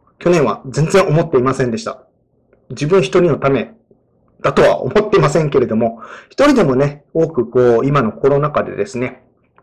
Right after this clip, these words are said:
元気になってもらいたいなと思ってや、やり続けてきたこ-、結果だと思います。もちろんこれはね、えー、皆さんのおかげ、コメントいただく皆さんのおかげだと思います。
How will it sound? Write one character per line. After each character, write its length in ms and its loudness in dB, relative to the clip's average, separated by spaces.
元 200 4
気 60 2
に 120 -2
な 80 -2
っ 40 -14
て 80 -2
も 120 -2
ら 80 2
い 60 -2
た 100 0
い 40 -2
な 120 -6
と 240 -20
思 120 -4
っ 80 -20
て 100 -10
や、 160 -4
や 100 -6
り 60 -2
続 220 -4
け 100 -2
て 80 -8
き 80 -14
た 120 -6
こ-、 120 -6
結 160 -6
果 140 -2
だ 100 2
と 120 -6
思 140 -2
い 60 -2
ま 120 -4
す。 240 -18
も 80 -8
ち 100 -2
ろ 60 2
ん 120 -2
こ 100 -2
れ 60 4
は 80 2
ね、 220 -4
え 60 -6
ー、 40 -2
皆 220 -4
さ 260 -10
ん 40 -16
の 80 -8
お 20 -18
か 140 -6
げ、 220 -8
コ 100 -8
メ 120 -2
ン 60 -10
ト 60 -4
い 60 -4
た 80 -2
だ 120 -2
く 80 -6
皆 200 -2
さ 120 -6
ん 60 -6
の 60 -8
お 60 -14
か 100 -4
げ 120 -2
だ 100 -4
と 80 -10
思 160 -8
い 40 -6
ま 140 -6
す。 160 -20